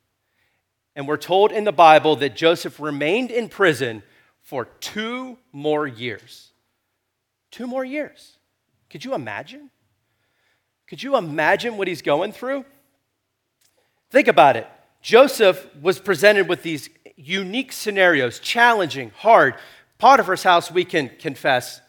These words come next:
was probably a toxic situation, right? But Joseph doesn't become toxic, he stays pure. Prison, challenging situation, but yet he thrived in the midst of it.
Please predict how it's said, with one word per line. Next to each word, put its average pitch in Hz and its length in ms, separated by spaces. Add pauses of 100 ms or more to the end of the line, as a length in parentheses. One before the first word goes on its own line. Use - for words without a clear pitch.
(320)
was 156 140
probably 175 320
a 139 40
toxic 156 460
situation, 117 640
right? 127 300 (840)
But - 140
Joseph 214 320
doesn't 185 280
become 175 320
toxic, 165 460
he 151 140
stays 123 260
pure. 113 380 (960)
Prison, 185 480
challenging 240 580
situation, 196 800 (1300)
but 180 160
yet 214 160
he 170 160
thrived 151 840 (260)
in 147 140
the 143 80
midst 160 260
of 113 120
it. 117 160